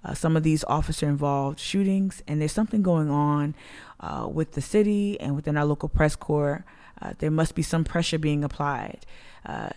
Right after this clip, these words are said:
to turn all of these, these shortages and these job fairs into propaganda and charity events, you know? We, we gotta put an end to this. So t-, pay more attention to the work of groups and organizations like the, the People's Budget Coalition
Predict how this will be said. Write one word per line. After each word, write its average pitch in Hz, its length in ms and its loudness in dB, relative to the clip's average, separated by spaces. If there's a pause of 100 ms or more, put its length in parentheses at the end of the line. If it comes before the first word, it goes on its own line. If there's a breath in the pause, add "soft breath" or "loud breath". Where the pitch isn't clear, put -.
(120)
to 170 200 0
turn 180 480 4
all 170 220 4
of 170 100 4
these, 160 380 -2
these 147 240 -4
shortages 175 680 2
and 147 120 2
these 143 160 0
job 175 440 6
fairs 151 360 4
into 147 380 -2 (240 loud breath)
propaganda 160 760 2
and 143 640 2
charity 160 460 6
events, 143 500 -2
you 151 80 2
know? 156 260 2 (580 loud breath)
We, 160 260 -6
we 160 100 -6
gotta 156 200 4
put 156 180 0
an 147 60 2
end 151 160 0
to 147 100 -2
this. 143 220 2
So 147 280 0 (140)
t-, - 140 4
pay 202 240 6
more 202 200 8
attention 190 520 4
to 185 140 0
the 156 120 4
work 147 320 2 (380 loud breath)
of 147 380 2
groups 170 300 0
and 160 100 2
organizations 151 640 2
like 147 180 0
the, 143 100 -4 (120)
the 139 100 -2
People's 160 300 2
Budget 147 280 0
Coalition 147 720 2